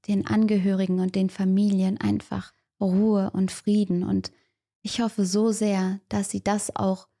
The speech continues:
ohne die Auflösung finden können. Und es tut mir im Herzen weh, dass der Mensch, der so viel Leid verursacht hat,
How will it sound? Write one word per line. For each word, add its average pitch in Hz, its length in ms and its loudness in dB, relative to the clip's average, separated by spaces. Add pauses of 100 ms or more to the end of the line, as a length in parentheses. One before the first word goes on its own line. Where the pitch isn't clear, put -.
(220)
ohne 208 300 2
die 196 200 -2
Auflösung 196 640 -2
finden - 480 -2
können. 202 480 -8
Und - 280 -2
es 190 160 -4
tut - 260 -4
mir 196 120 2
im 208 100 2
Herzen 214 520 0
weh, 202 260 0 (760)
dass - 380 -4 (480)
der 208 120 4
Mensch, 220 440 2
der 196 140 2
so 214 140 0
viel 247 240 0
Leid 247 300 0
verursacht 202 760 -4
hat, - 300 -8